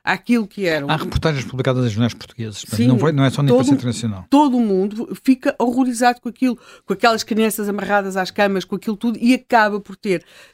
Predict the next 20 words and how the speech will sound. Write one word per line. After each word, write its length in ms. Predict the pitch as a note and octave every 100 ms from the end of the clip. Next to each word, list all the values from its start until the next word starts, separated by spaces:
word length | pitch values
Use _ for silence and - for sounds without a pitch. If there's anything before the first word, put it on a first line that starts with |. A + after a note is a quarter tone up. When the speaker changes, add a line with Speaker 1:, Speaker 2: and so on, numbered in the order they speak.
| _
Speaker 1:
uma 220 | A3+ A#3
visibilidade 920 | G3+ G#3+ B3 G#3+ A3 G3+ G3 F3+ D3 -
que 60 |
não 140 | G3+ G3
teve 400 | F3+ E3 D3 D#3+ -
o 80 |
que 120 | - D3
aconteceu 320 | D3+ C#3+ D3
na 80 | C#3+
Gu-, 200 | E3 D3+
na 160 | D3+ D3+
Bulgária, 540 | C#3 C#3+ C3+ C#3 D#3 C#3+
onde 140 | B2+
a 40 |
repressão 500 | C3 - - C#3+ C3+ - _ _
foi 80 | D3
uma 120 | C3+
coisa 200 | - C3+ C#3+
sinistra, 720 | F#3 F#3 E3 E3+ - C#3+ C3+ _ _
eh, 580 | C#3+ D3 D3 C#3+ C3+ E3+